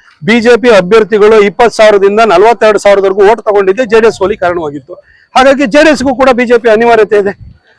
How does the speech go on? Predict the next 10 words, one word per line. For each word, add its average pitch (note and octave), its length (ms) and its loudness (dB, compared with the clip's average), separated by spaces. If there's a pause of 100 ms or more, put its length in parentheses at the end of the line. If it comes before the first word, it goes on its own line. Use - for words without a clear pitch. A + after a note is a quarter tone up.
(260)
ಲೋಕಸಭಾ B3+ 300 0
ಚುನಾವಣೆಯಲ್ಲಿ A#3 500 2
ಬಿ A3 180 -2
ಜೆ A#3+ 140 2
ಪಿಗೆ B3 200 -2
ಜೆ A3 140 0
ಡಿ C4 80 2
ಎಸ್ A3+ 140 0
ಅನಿವಾರ್ಯತೆ G3 440 0
ಇತ್ತು, B3 320 -6